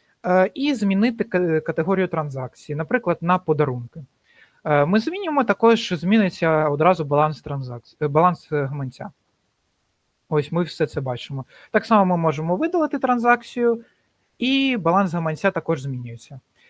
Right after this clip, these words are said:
Е, далі у нас, е, е, також є валідація щодо того, що сума гаманця не може бути менше нуля.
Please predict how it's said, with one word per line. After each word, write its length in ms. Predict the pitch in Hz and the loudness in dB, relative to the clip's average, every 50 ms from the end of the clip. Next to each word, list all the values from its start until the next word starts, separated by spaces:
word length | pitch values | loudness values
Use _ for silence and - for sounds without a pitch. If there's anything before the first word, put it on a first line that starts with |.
| _ _ _ _ - | _ _ _ _ 0
Е, 280 | 170 165 160 160 156 | 4 6 6 6 6
далі 340 | 156 151 185 180 170 160 160 | 4 6 6 6 6 6 4
у 80 | 165 165 | 4 2
нас, 420 | 170 175 170 151 - - - - | 0 0 -2 -2 -6 -10 -6 -2
е, 320 | 160 160 156 151 147 143 143 - _ _ _ _ _ _ _ _ _ - | 2 2 4 2 2 0 -4 -8 _ _ _ _ _ _ _ _ _ -2
е, 560 | - 156 147 147 143 143 139 139 139 139 - 165 175 - - | 0 2 4 4 4 4 2 2 0 -2 -4 -6 -10 -6 -4
також 320 | 190 - 220 220 - - | -2 0 0 0 0 0
є 140 | 190 196 190 | 0 0 2
валідація 840 | 175 185 185 190 185 240 311 330 - - - 294 285 262 254 247 | 4 2 2 4 4 4 4 4 2 -2 -4 -2 0 0 0 0
щодо 260 | 233 - 214 175 185 | -2 -4 -6 -6 -4
того, 300 | - - 233 226 214 202 | 0 2 2 2 2 0
що 560 | - - - - 185 180 180 175 170 165 160 156 | -2 -4 -4 -2 0 2 4 4 4 4 2 0
сума 240 | 147 - 185 175 170 | -2 -4 -4 -4 -2
гаманця 380 | 180 196 196 208 220 - 330 285 | -2 -2 -2 -4 -2 -2 -2 -2
не 240 | 220 208 214 220 214 | 0 0 0 0 0
може 320 | 208 202 196 - 180 175 | 0 0 -2 -2 -2 -4
бути 460 | 165 208 220 220 - 190 180 175 165 | -4 -4 -4 -2 -2 0 0 0 0
менше 340 | 160 170 180 170 - - 165 | -2 -2 -4 -6 -8 -8 -10
нуля. 320 | 160 147 127 120 117 117 | -8 -8 -10 -10 -12 -16